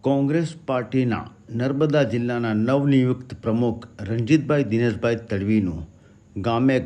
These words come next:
ગામ સ્વાગત. આજરોજ ગરડેશ્વર તાલુકાના ખડકદા જિલ્લા પંચાયતમાં આવતા બખ્ખર, મીઠીવાવ, સુકા, સોનગામ, સાંકળ, ઓરપા, ગુણેઠા, ચીચડિયા વગેરે ગામોની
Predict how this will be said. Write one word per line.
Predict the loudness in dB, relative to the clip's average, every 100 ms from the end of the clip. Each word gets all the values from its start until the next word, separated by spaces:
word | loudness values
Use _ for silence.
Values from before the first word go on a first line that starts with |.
| 0
ગામ | 0 -2
સ્વાગત. | -6 -6 -4 -2 -4 -8 -20 -20 -20 -20 _ _ -20 -20 _ _ -20 -20 _ _ _ _ _ _ -2
આજરોજ | 0 2 4 4 4 -10 -2
ગરડેશ્વર | 0 4 2 2 2
તાલુકાના | 2 2 0 -2 -2 -6 -10 -20 -20 -20 -16
ખડકદા | -2 0 2 4 2
જિલ્લા | 2 2 2
પંચાયતમાં | 2 0 0 0 0 -2
આવતા | -2 -2 -4 -4 -8 -20 -20 -20 -4
બખ્ખર, | -2 -2 4 4 4 0
મીઠીવાવ, | -6 -6 -2 2 4 2 -4
સુકા, | -6 0 0 0 -6
સોનગામ, | -4 -2 0 0 -2 -4 -14 -20 -20 -16 -4
સાંકળ, | -2 -2 0 2 2 -4 -2
ઓરપા, | -2 0 -2 -2
ગુણેઠા, | -2 -2 -2 -4 -8 -10 -20 -20 -20 -14 -4
ચીચડિયા | 0 4 6 6 6
વગેરે | 4 2 4 6
ગામોની | 4 2 0 -2 -4